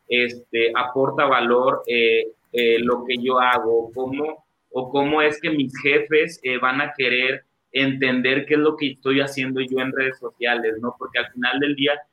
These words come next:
la tarea de, de lo, de los directivos, los de ventas, o quienes, o quienes se benefician del ecosistema de marketing,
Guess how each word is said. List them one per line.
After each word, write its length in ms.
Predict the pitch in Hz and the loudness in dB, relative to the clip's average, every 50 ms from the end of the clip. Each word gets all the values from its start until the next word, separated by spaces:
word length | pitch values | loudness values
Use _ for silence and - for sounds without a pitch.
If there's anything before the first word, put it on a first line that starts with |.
| _ _ _ _ | _ _ _ _
la 380 | 131 139 143 143 139 135 135 135 | -4 -4 -4 0 -2 -2 0 0
tarea 640 | 131 127 123 123 127 131 131 143 147 147 - - - | 0 0 2 2 2 2 2 2 0 0 -2 -4 -2
de, 480 | 127 127 123 120 120 117 117 113 - - | 0 2 2 4 4 2 0 -2 -4 -4
de 140 | - 117 117 | -2 -2 0
lo, 320 | 117 117 113 113 113 - _ | 2 2 2 0 0 -2 _
de 120 | 117 117 | -2 -2
los 200 | 117 117 117 117 | 0 0 -2 -2
directivos, 680 | 120 117 117 113 110 _ 135 143 156 147 135 127 127 123 | -2 -4 -6 -6 -4 _ -2 0 0 0 0 -2 -2 -2
los 160 | 123 117 - | -4 -4 -2
de 120 | 110 110 | -4 -2
ventas, 460 | 113 127 135 135 135 - 123 123 123 - - | 0 0 0 0 -2 -2 -2 -2 -2 -4 -4
o 140 | - 117 117 | -6 -6 -6
quienes, 420 | - - 120 117 117 117 117 - _ _ | -4 -6 -6 -4 -4 -8 -10 -10 _ _
o 160 | 120 120 117 | -8 -8 -4
quienes 280 | - 127 123 127 120 - | -4 -4 -4 -4 -4 -4
se 100 | 127 113 | -4 -2
benefician 720 | 120 120 120 117 117 - - 107 _ _ - 135 131 127 _ _ _ _ _ _ | -2 -2 -2 -2 -4 -6 -14 -20 _ _ -6 -6 -6 -6 _ _ _ _ _ _
del 160 | - 127 127 123 | -2 0 0 0
ecosistema 800 | 123 127 123 120 123 123 117 113 117 - 131 135 139 160 156 143 | 0 -2 -4 -4 -4 -6 -10 -12 -4 -2 0 0 2 0 0 0
de 100 | 131 123 | 0 2
marketing, 680 | 120 120 120 120 120 - 123 123 - - 135 147 147 | 2 0 0 0 -4 -6 -10 -10 -8 -8 -8 -8 -8